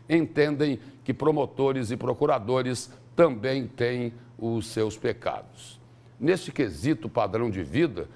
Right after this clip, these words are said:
os privilégios e os supersalários também estão lá, no Tribunal de Contas e no Poder Judiciário. Mas é uma pena que nem todos possam desfrutar dessas maravilhas.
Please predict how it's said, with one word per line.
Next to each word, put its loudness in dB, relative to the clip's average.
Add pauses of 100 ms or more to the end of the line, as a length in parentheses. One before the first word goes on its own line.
(180)
os -4
privilégios 0
e 0
os -2
supersalários -2 (260)
também 2
estão 2
lá, -2 (240)
no -4
Tribunal -2
de -4
Contas 0 (220)
e -2
no 0
Poder 0
Judiciário. -2 (340)
Mas -4
é -2
uma 0
pena -6 (220)
que -2
nem 0
todos -2
possam 0
desfrutar 0 (220)
dessas -2
maravilhas. -4